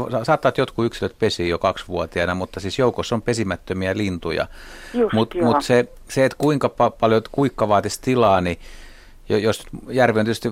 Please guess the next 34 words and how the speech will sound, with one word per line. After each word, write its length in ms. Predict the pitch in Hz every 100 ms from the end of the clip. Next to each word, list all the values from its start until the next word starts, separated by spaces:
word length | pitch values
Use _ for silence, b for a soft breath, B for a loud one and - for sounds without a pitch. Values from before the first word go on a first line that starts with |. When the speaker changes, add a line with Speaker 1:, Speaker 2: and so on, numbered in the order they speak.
| 101
Speaker 1:
välillä 260 | 123 113 107 -
vaikeaa 380 | 120 107 - 101
muuttaa 480 | 110 120 101 98 98
neliökilometrin 880 | 113 110 95 - 90 87 87 95
muotoon, 540 | 95 113 110 - 87 85
mutta 260 | 85 -
jo 80 | 98
Speaker 2:
Niin. 180 | 90 110
Speaker 1:
neliökilometri 720 | 127 - 160 127 120 113 107
on 80 | 110
kilometri 500 | 107 135 107 95 95
kertaa 420 | - 95 - 95
kilometri, 560 | 92 139 127 98 95 101
ja 80 | 98
sillä 320 | 120 104 98
alueella 580 | 104 104 92 90 90 - -
vois 200 | 104 98
pesiä 560 | - 101 92 92 90 90 - B B B -
yhdestä 420 | 107 95 - 87
kahteen 560 | - 101 85 - 85
paria, 380 | - 87 82 78
mut 160 | 85 107
ei 100 | 98
paljon 400 | - 92 95 95
enempää 540 | 90 80 - - 50 - - 196
Speaker 2:
Just, 120 | 170
Speaker 1:
kuikkia. 420 | 175 - - 156
Speaker 2:
joo. 160 | 143 147 - -
Speaker 1:
Jos 180 | 110 101
on 140 | 185
Speaker 2:
Joo. 120 | 190 156
Speaker 1:
tosi 280 | 151 135
hyvä, 260 | 107 107 101 - -
hyvä 260 | 117 107